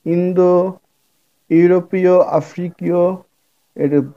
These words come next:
পরপর দুইটা ইন্দো ইউরোপীয় হয়ে গেছে, এটা হবে ইন্দো ইরানীয়।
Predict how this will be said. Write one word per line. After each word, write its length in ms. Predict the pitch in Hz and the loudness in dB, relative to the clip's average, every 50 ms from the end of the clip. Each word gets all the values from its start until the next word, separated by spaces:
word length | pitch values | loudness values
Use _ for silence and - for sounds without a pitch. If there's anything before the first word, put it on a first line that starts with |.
| _ _ - | _ _ 2
পরপর 320 | 156 156 156 160 175 165 | 2 2 4 4 2 0
দুইটা 300 | 151 143 143 143 143 143 | 2 2 0 0 0 0
ইন্দো 240 | 135 135 131 123 131 | 2 2 2 4 2
ইউরোপীয় 440 | 131 131 131 139 135 - 135 131 123 | 2 2 2 0 -2 -2 -2 -4 -2
হয়ে 240 | 120 120 117 117 113 | 0 0 -2 0 0
গেছে, 320 | 117 113 - - 170 160 | -2 -4 -4 -6 -6 -6
এটা 160 | 151 - 139 | -4 -4 -4
হবে 260 | 135 127 113 123 123 107 | -4 -2 -2 -2 -4 -4
ইন্দো 520 | 123 131 131 127 127 127 127 135 143 165 170 - _ _ - - - _ _ _ _ _ _ _ _ _ _ _ _ _ _ _ _ _ _ _ _ _ _ _ _ _ _ _ _ _ _ _ _ - | -4 -4 -4 -2 -2 -2 -2 -4 -4 -6 -8 -12 _ _ -20 -20 -20 _ _ _ _ _ _ _ _ _ _ _ _ _ _ _ _ _ _ _ _ _ _ _ _ _ _ _ _ _ _ _ _ -8
ইরানীয়। 840 | 139 139 139 135 131 123 123 123 120 120 117 120 117 110 104 78 | -4 -2 0 2 4 4 4 4 4 2 0 -4 -4 -6 -6 -8